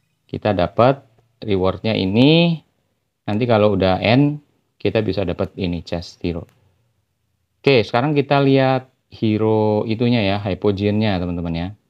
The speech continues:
Eh, ngapain ke sini ya? Event. Nah, ini, teman-teman, ya. Kita lihat sepintas saja dulu, teman-teman, ya. Saya nggak,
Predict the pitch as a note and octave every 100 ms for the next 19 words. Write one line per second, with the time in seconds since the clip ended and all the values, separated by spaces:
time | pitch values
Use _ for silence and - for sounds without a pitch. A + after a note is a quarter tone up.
0 | _ - _ _ _ _ G#2 F2+ D#2+ E2
1 | E2 F2+ G#2 G#2 F2+ E2 _ _ _ _
2 | _ _ _ _ _ _ _ _ _ _
3 | _ _ _ _ _ _ _ _ _ _
4 | _ _ _ _ - G2 F#2 - - A2+
5 | B2 C3 C3 C3 C3+ C3+ C3 C3 C3 C3+
6 | _ _ _ _ _ _ _ _ _ _
7 | _ _ _ _ _ _ _ _ _ _
8 | _ - G2+ G2 F#2 G2 G2 F2 F2 F2+
9 | F2+ F2 G2+ - _ _ _ _ _ _
10 | _ _ - A2 A2 A#2+ - A#2+ A2+ A2+
11 | B2+ A#2+ A#2+ A#2+ A#2+ G#2+ F#2 E2+ D#2+ F2
12 | G2 G2+ F#2 D#2+